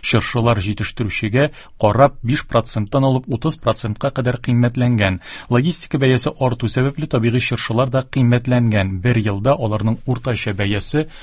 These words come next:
ун-ун биш процентка үскән. Татарстанда транспорт гранты конкурсына старт бирелде. Республика студентлары финанс ярдәме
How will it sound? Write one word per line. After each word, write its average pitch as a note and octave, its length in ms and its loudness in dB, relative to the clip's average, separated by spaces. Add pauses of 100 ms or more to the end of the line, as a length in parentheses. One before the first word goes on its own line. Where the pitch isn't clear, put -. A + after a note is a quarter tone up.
(200)
ун-ун C#3 500 2
биш B2+ 240 -2
процентка G#2+ 640 -4 (260)
үскән. F#2 460 -2 (1400)
Татарстанда E3+ 720 4
транспорт D#3+ 560 0
гранты C3+ 340 2
конкурсына C#3 640 -2
старт B2+ 380 0
бирелде. G2+ 480 -2
Республика D3 500 -2
студентлары B2+ 560 -2
финанс C3 460 0
ярдәме A2 400 0